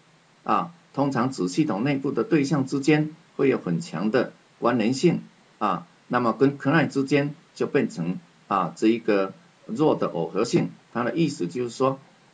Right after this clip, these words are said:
啊，这里头呢，为什么会成为一个系统？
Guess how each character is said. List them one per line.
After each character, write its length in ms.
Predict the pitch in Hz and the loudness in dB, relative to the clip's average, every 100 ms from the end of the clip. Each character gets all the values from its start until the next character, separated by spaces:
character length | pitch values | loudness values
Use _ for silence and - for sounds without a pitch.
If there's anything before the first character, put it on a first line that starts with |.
| - | -2
啊， 260 | 104 101 - _ | 0 0 -6 _
这 120 | - | 2
里 160 | 170 123 | 4 2
头 260 | - 90 117 | 0 0 2
呢， 240 | 151 156 - _ _ | 2 -2 -14 _ _
为 220 | 143 170 | 4 4
什 180 | - 98 | 4 0
么 60 | 123 | 0
会 100 | 143 | -2
成 220 | - 120 | -2 0
为 120 | 131 | 2
一 80 | 95 | 0
个 120 | - | 0
系 200 | 110 175 165 | -2 -2 -2
统？ 240 | 104 | -4